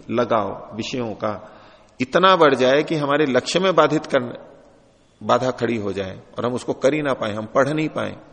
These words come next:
हम व्यायाम ना कर पाए, हम भोजन बनाना है वो नहीं कर पाए और उससे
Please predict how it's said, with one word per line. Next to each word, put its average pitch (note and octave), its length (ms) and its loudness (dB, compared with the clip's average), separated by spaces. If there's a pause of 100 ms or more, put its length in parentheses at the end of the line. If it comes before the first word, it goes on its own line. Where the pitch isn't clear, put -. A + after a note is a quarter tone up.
(460)
हम G#2 100 -8
व्यायाम C#3 320 0
ना C#3 120 -4
कर B2+ 180 -2
पाए, A2 240 -4 (600)
हम G2+ 80 -10
भोजन A2+ 280 2
बनाना B2 340 -4
है B2 60 -4
वो B2 180 2
नहीं D#3 160 -2
कर C#3+ 160 -2
पाए A2 220 -8
और A2+ 140 -6
उससे A#2 240 -6